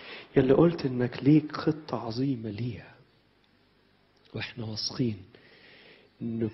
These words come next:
كل الأشياء تعمل معًا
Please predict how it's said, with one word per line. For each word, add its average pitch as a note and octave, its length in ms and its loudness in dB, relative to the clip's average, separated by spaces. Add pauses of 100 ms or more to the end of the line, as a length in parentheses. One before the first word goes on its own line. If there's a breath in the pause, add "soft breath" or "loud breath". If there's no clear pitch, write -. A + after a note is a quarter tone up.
كل E3+ 300 0
الأشياء D3+ 680 -8 (720)
تعمل C3+ 580 6 (680)
معًا A#2 680 4